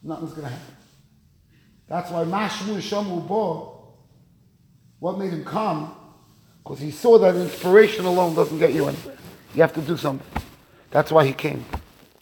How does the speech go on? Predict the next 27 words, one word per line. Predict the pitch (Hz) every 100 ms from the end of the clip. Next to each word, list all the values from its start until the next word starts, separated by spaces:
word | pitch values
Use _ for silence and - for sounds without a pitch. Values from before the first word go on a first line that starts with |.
| _ _ _ - - - - - - - _ _ _ _ _ _ -
Chidushei | 165 247 254 262 240
HaRim | 254 214
says | 247 254 190 170 - - - _ _ _ _ _ _
that | 175 190
Yisro | 262 302 254 240
came | - 262 254
and | 226
he | 180
told | 240 240
Moshe, | 240 - 226
"What | 214
you're | 208 180
doing | 247 240
is | 220
no | 220 208
good." | 202
He | 196
says, | 202 202
"A |
lot | 214 247
of | 240
people | 226 214 190
could | 196
say | 208 180
it's | -
no | 170 151
good. | 135